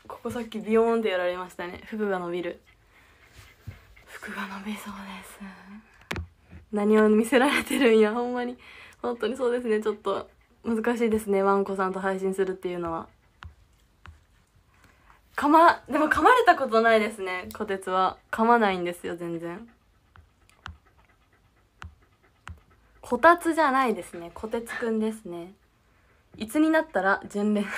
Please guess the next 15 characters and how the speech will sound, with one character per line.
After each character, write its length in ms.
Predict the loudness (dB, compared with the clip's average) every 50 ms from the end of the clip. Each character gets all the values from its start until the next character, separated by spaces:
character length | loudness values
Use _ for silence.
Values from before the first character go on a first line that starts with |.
| -10 -12 -14 -16 -14 -14 -14 -16 -18 _ _ _ _ _
<laughs> 760 | -10 -6 -4 -2 -2 -2 -4 -6 -8 -10 -10 -12 -12 -14 -4
入 340 | 4 6 8 8 8 8 6
り 100 | 4 6
ま 180 | 6 6 6
せ 160 | 6 4 4
ん 80 | 4 4
か 100 | 4 4
ら。 240 | 4 4 2 0 -4 _ _ _ _ -20 _ _ _ _ _ _ _ _ _ _ -20 -18
入 300 | -10 -8 -6 -4 -2 -2
ら 140 | -2 0 0
な 140 | 0 -2 -2
い 40 | -4
で 80 | -8
す 140 | -10 -8 -8
よ。 200 | -8 -8 -10 -12